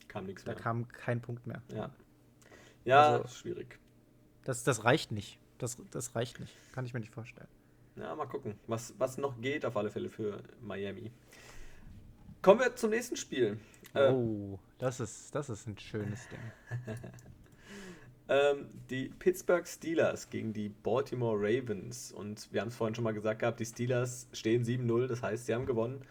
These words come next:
Speaker 1: achtundzwanzig zu vierundzwanzig.
Speaker 2: War das knapp?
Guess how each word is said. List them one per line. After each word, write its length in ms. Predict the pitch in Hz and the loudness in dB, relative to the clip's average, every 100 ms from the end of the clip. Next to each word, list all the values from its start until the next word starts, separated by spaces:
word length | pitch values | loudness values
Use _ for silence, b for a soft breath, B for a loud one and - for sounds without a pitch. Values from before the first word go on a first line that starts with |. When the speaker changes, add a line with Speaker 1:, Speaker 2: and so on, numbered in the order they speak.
| B - | B 0
Speaker 1:
achtundzwanzig 840 | 127 - 151 - 127 135 127 - | 0 2 -6 0 0 0 -6 -10
zu 120 | - | -12
vierundzwanzig. 1120 | - - 202 160 120 - - - - - - - b b b - - | -14 0 4 4 2 -6 -10 -12 -16 -16 -20 -20 b b b -16 -8
Speaker 2:
War 160 | 110 | -6
das 260 | - 120 - | -4 -6 -8
knapp? 260 | - 127 | -8 -8